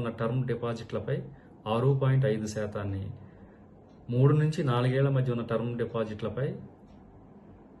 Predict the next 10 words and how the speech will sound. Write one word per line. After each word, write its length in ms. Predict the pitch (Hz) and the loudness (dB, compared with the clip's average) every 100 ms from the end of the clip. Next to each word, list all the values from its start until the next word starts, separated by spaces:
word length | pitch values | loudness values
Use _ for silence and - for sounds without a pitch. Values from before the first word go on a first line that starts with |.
| - | -4
ఆరు 140 | 110 135 135 | 2 4 6
పాయింట్ 280 | 135 135 135 110 | 6 6 4 0
నాలుగు 220 | 110 117 113 | 0 2 2
ఐదు 140 | 107 101 | 0 -2
శాతాన్ని, 460 | 101 95 95 92 92 - - - - 110 | -4 -4 -4 -4 -6 -10 -16 -18 -4 4
ఐదు 140 | 127 151 | 8 8
నుంచి 160 | 156 - - | 6 2 2
పదేళ్ళు 400 | 120 127 143 139 135 - 120 | 2 4 4 4 0 -4 -4
ఉన్న 120 | 117 113 | -2 -2
టర్మ్ 200 | 110 117 | -2 -2